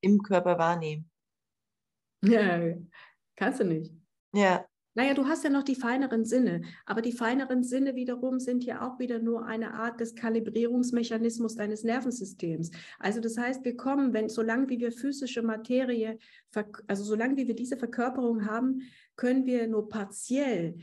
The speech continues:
Speaker 2: diese Neutralität benutzen. Also die Neutralität sozusagen als Impulsgeber eines Rest-, eines Neustarts im Sinne von,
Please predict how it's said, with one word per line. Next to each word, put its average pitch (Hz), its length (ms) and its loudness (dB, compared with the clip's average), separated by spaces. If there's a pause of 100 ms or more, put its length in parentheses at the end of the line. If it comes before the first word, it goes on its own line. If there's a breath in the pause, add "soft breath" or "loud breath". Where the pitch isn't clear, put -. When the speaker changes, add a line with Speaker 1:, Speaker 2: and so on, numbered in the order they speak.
(120)
Speaker 2:
diese 214 200 0
Neutralität 196 840 0
benutzen. 170 420 -4
Also 180 160 -6
die 190 140 -4
Neutralität 233 760 -2
sozusagen 220 560 -4
als 214 180 -6
Impulsgeber 247 720 -2
eines 202 320 -4
Rest-, 262 420 -4
eines 196 280 -4
Neustarts 220 840 -4 (560 loud breath)
im 220 360 0
Sinne 220 340 2
von, 214 480 -2